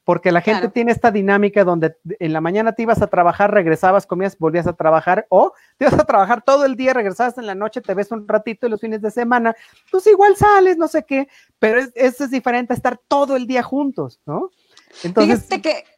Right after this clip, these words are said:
Speaker 1: eso
Speaker 2: eso
Speaker 1: ha
Speaker 2: es bien
Speaker 1: cambiado.
Speaker 2: importante, ¿no? O sea, estas cuestiones de las relaciones interpersonales, ¿no?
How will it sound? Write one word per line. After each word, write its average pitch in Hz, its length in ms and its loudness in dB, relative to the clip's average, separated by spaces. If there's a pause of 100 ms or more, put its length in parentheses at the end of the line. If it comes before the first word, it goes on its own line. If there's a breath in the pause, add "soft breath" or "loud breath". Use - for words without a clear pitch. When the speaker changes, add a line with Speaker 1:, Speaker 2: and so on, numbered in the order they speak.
Speaker 1:
eso 170 140 4
Speaker 2:
eso 175 120 2
Speaker 1:
ha 214 40 2
Speaker 2:
es - 40 -4
bien 214 120 0
Speaker 1:
cambiado. 254 300 4
Speaker 2:
importante, 190 400 -6
¿no? 190 240 -8
O 254 80 -8
sea, 233 280 -12
estas 311 240 -12
cuestiones 277 400 -10
de 269 80 -8
las 226 140 -8
relaciones 208 500 -14
interpersonales, 196 880 -8
¿no? 208 280 -10